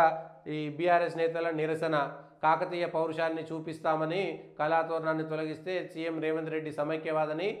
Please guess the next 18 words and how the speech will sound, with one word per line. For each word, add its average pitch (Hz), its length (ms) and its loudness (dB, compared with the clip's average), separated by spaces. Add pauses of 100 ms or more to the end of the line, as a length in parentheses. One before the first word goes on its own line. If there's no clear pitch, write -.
(340)
సమైక్య 226 560 2
శక్తులు 190 260 0 (100)
ఆడించినట్లు 185 600 2
ఆడుతున్నారని 170 580 -2
మండిపడ్డారు. 160 520 0 (300)
అయితే 165 220 -2
ఈ - 20 4 (120)
వరంగల్ను 214 520 6 (440)
విభజించేటప్పుడు 196 840 4 (540)
ఒక 190 100 6 (100)
పద్ధతి 190 440 2
పాడు 180 260 4
లేకుండా 175 340 2 (120)
ఆ 165 40 8 (120)
జిల్లాను 175 360 4
విభజించింది 170 560 -4
కూడా 196 160 6 (340)
ఇగో 160 160 2